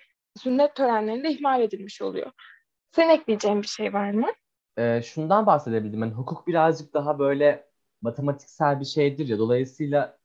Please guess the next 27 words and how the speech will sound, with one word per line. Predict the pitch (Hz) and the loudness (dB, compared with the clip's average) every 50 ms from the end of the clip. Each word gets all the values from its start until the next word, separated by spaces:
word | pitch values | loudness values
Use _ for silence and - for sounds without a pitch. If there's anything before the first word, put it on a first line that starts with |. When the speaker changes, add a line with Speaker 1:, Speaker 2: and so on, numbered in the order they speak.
| _ _ _ _ _ _ | _ _ _ _ _ _
Speaker 2:
sözleşmelere | - - 127 123 131 127 - 156 147 147 156 160 147 | -8 -4 -2 -2 -2 -2 0 2 4 4 4 4 4
değinebiliriz | 139 110 101 95 92 85 90 87 85 90 87 - - | 2 0 0 -2 -6 -8 -10 -10 -12 -12 -14 -14 -14
biraz. | 87 98 117 175 208 _ _ _ _ _ _ _ _ _ _ - _ _ _ - | -10 -8 -8 -8 -10 _ _ _ _ _ _ _ _ _ _ -20 _ _ _ 0
Ee, | 110 113 117 - | 0 0 0 0
İnsan | - 120 135 135 - 185 | -4 -8 -8 -2 0 0
Hakları | 190 196 190 190 175 | 0 2 0 0 0
ve | 180 175 147 | 0 0 2
Biyotip | 160 165 165 185 165 | 0 0 0 -2 -8
Sözleşmesi'nin | - 180 170 143 156 165 160 - 170 165 165 - - 175 170 180 160 - _ _ _ - | -4 -4 -2 0 0 -2 -4 -2 -8 -8 -8 -8 -10 -10 -8 -8 -10 -12 _ _ _ -8
yirminci | - 127 131 139 147 151 147 175 | -4 -4 -2 -2 -2 -2 -2 0
maddesine | 180 160 156 143 147 147 143 - 156 156 160 | 0 0 0 0 -2 -4 -6 -6 -4 -4 -2
göre | 143 139 143 165 185 | 0 0 0 0 -2
şöyle | 180 - 170 160 147 151 143 | -2 -2 -2 0 0 2 0
bir | 156 156 - - _ _ _ _ _ _ _ _ _ _ _ | 0 -4 -4 -6 _ _ _ _ _ _ _ _ _ _ _
kısım | - - _ - 143 139 | -20 -18 _ -4 -4 0
geçiyor | 123 110 101 - - 101 95 | 0 -2 -2 -2 -6 -6 -6
bu | 95 | -4
maddede. | 92 92 92 92 92 104 107 120 170 202 202 - _ _ _ _ _ - - | -6 -6 -8 -8 -6 -8 -4 0 0 0 0 -2 _ _ _ _ _ -10 -6
Muvafakat | 127 127 151 151 160 165 175 180 180 - 196 196 190 156 | 0 4 4 4 4 4 0 -4 -2 -2 -2 -2 0 -2
verme | 156 151 147 147 143 143 | 0 0 0 0 -2 -6
yeteneği | 143 139 143 151 151 147 151 147 131 | -6 -8 -8 -8 -6 -4 -4 -4 -4
bulunmayan | 131 135 156 175 170 151 135 123 113 113 110 110 | -4 -4 -4 -4 -4 -2 -4 -2 -2 -4 -4 -6
bir | 117 113 _ | -10 -12 _
kimseden | _ - 151 151 147 - 170 151 160 156 160 180 _ _ _ _ _ _ - | _ -14 -14 -14 -6 -6 -4 -2 -2 -4 -4 -4 _ _ _ _ _ _ -6
organ | - 123 139 143 160 170 165 151 135 | -2 -2 0 2 2 0 0 0 0
veya | 117 110 110 110 110 | 0 0 0 0 0
doku | 143 139 143 - - 175 175 - - _ | -2 -4 -4 -6 -8 -8 -8 -8 -10 _